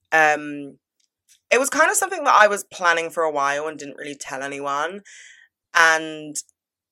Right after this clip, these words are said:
I, like, set myself up to be in the position to not go back. So I had a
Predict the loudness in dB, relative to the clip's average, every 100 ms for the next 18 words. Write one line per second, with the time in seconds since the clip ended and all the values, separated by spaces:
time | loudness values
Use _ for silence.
0 | _ 0 4 6 4 2 -2 -2 0 -2
1 | -2 -4 -2 -2 -2 -4 -6 -10 -8 -8
2 | -10 -10 -10 -8 -8 -8 -10 -10 -12 -14
3 | -12 -10 -10 -8 -6 -6 -6 -6 0 4
4 | 4 4 -2 -20 _ _ _ _ _ _
5 | _ 2 4 6 8 10 8 6 _ 2
6 | 2 2 0